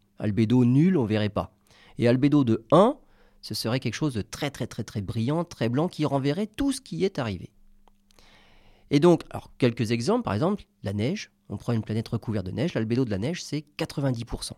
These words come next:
donc zéro neuf. Ça renvoie presque tout, ça garde dix pour cent quand même. Euh, la glace sur la mer, c'est entre soixante et quatre-vingt-cinq pour cent.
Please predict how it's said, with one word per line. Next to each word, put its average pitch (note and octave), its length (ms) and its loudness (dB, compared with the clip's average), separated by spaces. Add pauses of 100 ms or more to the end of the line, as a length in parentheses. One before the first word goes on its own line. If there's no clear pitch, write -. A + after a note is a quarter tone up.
donc G#2+ 120 -4
zéro A#2+ 220 -2
neuf. - 360 -6
Ça - 160 -6
renvoie A#2 320 -2
presque - 320 -8
tout, G3 140 -10
ça - 120 -8
garde C3+ 200 -4
dix C3+ 100 -8
pour C#3 180 -8
cent D#3 140 -4
quand A#2 140 -4
même. D#2+ 160 -6 (960)
Euh, G2+ 520 4 (120)
la F2 180 -4
glace C3 340 2
sur D3 140 0
la C#3 100 4
mer, E3 300 2
c'est - 180 -4
entre C#3+ 540 0
soixante C3 500 -6
et A2 40 -6
quatre-vingt-cinq A2+ 680 -4
pour - 200 -10
cent. - 200 -10